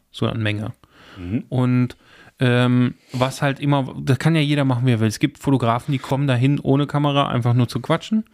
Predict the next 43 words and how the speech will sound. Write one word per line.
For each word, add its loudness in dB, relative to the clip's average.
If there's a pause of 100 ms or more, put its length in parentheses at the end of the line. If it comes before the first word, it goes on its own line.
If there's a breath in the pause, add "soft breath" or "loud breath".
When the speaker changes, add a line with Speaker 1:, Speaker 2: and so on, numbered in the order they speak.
Speaker 2:
Mhm. -2 (340 loud breath)
Speaker 1:
Ähm, 0
es -8
gibt -4
aber 0
auch -6
welche, -2
die -10
kommen 0
da 4
mit 2
einem 2
riesen 4
Bollerwagen 2
und 0
Porti -2
und 2
hast 0
es -6
nicht 0
gesehen 2
und 2
sind -2
den 2
ganzen 2
Tag -4
nur 2
am 2
Shooten. 0
Also 2
es 4
ist 4
für -4
jeden 0
was 0
da. 0 (140)
Speaker 2:
Aha. -4 (960 loud breath)
Speaker 1:
Ähm, 2 (380)
ich -4
finde 2
aber 2
beim 2
Netzwerken, 0